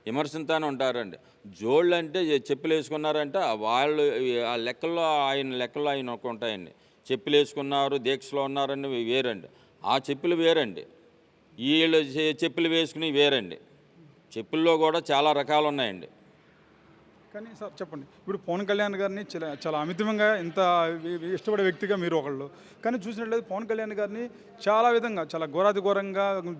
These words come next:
Speaker 2: చూసినట్లయితే వైఎస్ఆర్ కాంగ్రెస్ పార్టీ వాళ్ళు మీరు గతంలో మూడు పెళ్ళిళ్ళు, ముగ్గురు పెళ్ళిళ్ళు అని చెప్పేసి పవన్ కళ్యాణ్ గారిని చాలా ఘోరంగా మాట్లాడారు. మీరు ఏమంటారు?
Speaker 1: దానికి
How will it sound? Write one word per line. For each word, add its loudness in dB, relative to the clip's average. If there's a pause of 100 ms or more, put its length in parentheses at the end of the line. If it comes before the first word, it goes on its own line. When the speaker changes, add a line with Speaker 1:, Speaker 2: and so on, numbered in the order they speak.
Speaker 2:
చూసినట్లయితే -6
వైఎస్ఆర్ -4
కాంగ్రెస్ -6
పార్టీ -6
వాళ్ళు -2 (300)
మీరు -6
గతంలో -4
మూడు 0
పెళ్ళిళ్ళు, -2
ముగ్గురు -4
పెళ్ళిళ్ళు -2
అని -4
చెప్పేసి -8
పవన్ -4
కళ్యాణ్ -4
గారిని -8
చాలా -4
ఘోరంగా -4
మాట్లాడారు. -6
మీరు -12
ఏమంటారు? -20 (1900)
Speaker 1:
దానికి -8